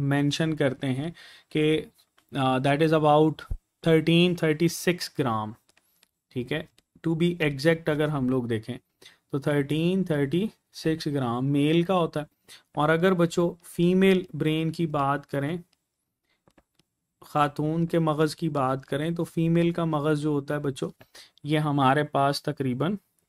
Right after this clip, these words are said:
वन वन नाइन एट ग्राम होता है। तो हम ये भी कहते हैं तेरह सौ से चौदह सौ आपके पास, अ, मेल का होता है और ग्यारह सौ से बारह सौ ग्राम जो है ये फीमेल का होता है। हाँ, with the passage of time degeneration होती है,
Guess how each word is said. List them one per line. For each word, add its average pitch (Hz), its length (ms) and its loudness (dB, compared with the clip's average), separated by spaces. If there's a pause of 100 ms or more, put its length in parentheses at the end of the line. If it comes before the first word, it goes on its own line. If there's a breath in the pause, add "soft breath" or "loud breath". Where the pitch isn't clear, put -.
(120)
वन 156 440 2
वन 151 360 0 (180)
नाइन 147 480 2 (120)
एट 139 340 0
ग्राम 117 400 0
होता - 280 -6
है। - 240 -20 (680 loud breath)
तो 214 100 2
हम 208 240 2
ये 208 120 4
भी 220 140 2
कहते 190 280 0
हैं 214 120 -4
तेरह 175 320 2
सौ 175 160 0
से 170 160 0
चौदह 165 340 2
सौ 175 220 -2 (340)
आपके 131 340 0
पास, 147 460 0
अ, 139 280 0 (400)
मेल 139 440 4
का 208 140 0
होता 165 260 2
है 156 60 4
और 151 120 0
ग्यारह 147 320 0
सौ 160 180 -4
से 160 160 -2
बारह 147 320 2
सौ 160 160 -2
ग्राम 139 380 -2
जो 139 100 -2
है 127 200 -8 (300)
ये 147 240 -2
फीमेल 143 500 0
का 117 120 -6
होता - 260 -8
है। 156 80 -12
हाँ, 262 340 4 (420 loud breath)
with 180 160 4
the 226 140 6
passage 196 440 2
of 240 180 2
time 208 340 0
degeneration 185 800 -2
होती 151 320 -4
है, 98 160 -6